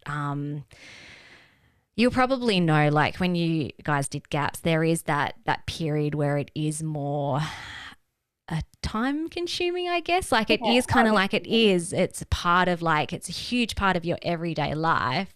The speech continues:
Speaker 1: And then when you have then healed, you're still carrying on some of those practices, but they just become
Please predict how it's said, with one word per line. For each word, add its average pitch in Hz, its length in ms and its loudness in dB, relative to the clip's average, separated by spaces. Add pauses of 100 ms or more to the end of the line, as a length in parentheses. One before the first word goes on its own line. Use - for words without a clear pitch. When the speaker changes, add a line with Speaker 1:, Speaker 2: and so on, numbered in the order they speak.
Speaker 1:
And 175 160 -2
then 170 160 0
when 160 220 -2
you 160 360 -2 (520)
have 160 220 -4
then 151 200 0
healed, 165 640 0
you're 190 100 -6
still 254 280 -4
carrying 202 440 -2
on 165 220 0
some 175 160 -4
of 151 60 -2
those 120 180 -2
practices, - 720 -4
but - 140 -4
they 180 100 0
just 185 240 -4
become 156 600 -4